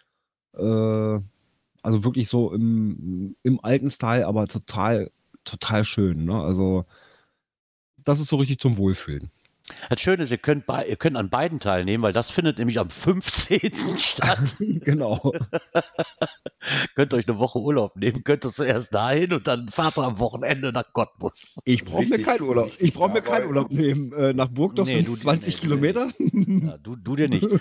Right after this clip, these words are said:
Speaker 2: Was ich hier halt immer noch erwähnenswert finde, und das hatten die, ich glaub, das war letztes Mal nämlich auch so, ähm, dass, ähm, na, wie heißt es?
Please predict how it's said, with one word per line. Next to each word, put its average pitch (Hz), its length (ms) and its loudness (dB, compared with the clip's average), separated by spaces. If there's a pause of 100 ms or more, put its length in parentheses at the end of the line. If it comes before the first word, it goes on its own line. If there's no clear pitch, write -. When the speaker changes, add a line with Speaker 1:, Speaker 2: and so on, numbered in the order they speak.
(140)
Speaker 2:
Was 127 140 2
ich 147 120 -4
hier 160 220 2
halt 160 160 2
immer 147 160 -4
noch 151 140 0
erwähnenswert 131 720 0
finde, 165 380 2
und 117 200 0
das 101 160 0
hatten 123 260 0
die, 110 200 0 (260)
ich - 260 -12 (340)
glaub, 104 160 0
das 104 120 0
war 98 100 -2
letztes 101 220 0
Mal 92 100 0
nämlich 82 280 -6
auch 107 200 0
so, 127 260 0 (680)
ähm, 101 560 -2 (1600)
dass, - 440 -2
ähm, 92 680 -2
na, 95 320 -4
wie 82 100 -4
heißt 104 220 0
es? 113 120 -2